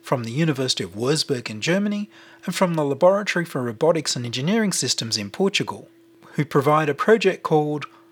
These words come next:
Towards a More Effective Remote Operation of Planetary Ground Robots Using Multimodal Interfaces.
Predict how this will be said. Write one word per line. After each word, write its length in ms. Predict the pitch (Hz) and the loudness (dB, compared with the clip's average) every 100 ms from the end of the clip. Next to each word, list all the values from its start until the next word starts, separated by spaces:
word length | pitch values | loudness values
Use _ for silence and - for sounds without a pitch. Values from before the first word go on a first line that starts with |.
| _ _ _ _ | _ _ _ _
Towards 300 | - 131 127 | -4 -2 -2
a 60 | 113 | -2
More 420 | 123 214 233 247 | 2 4 4 2
Effective 540 | - - 180 - 170 - | -6 -4 -2 -2 -4 -4
Remote 340 | 110 165 208 - | 0 0 0 -2
Operation 580 | 151 135 123 135 - | -2 2 2 0 -4
of 100 | 117 | -8
Planetary 540 | - - 151 160 - 143 | -8 -6 -4 -4 -4 -4
Ground 400 | 127 127 143 135 | -2 0 0 2
Robots 380 | 147 139 123 131 | 0 0 -4 -6
Using 240 | 104 98 | -6 -8
Multimodal 680 | 95 156 151 123 113 139 147 | -6 -4 -2 -2 -2 -4 -8
Interfaces. 800 | 113 117 - 95 - 101 85 - | -10 -10 -8 -4 -4 -6 -6 -8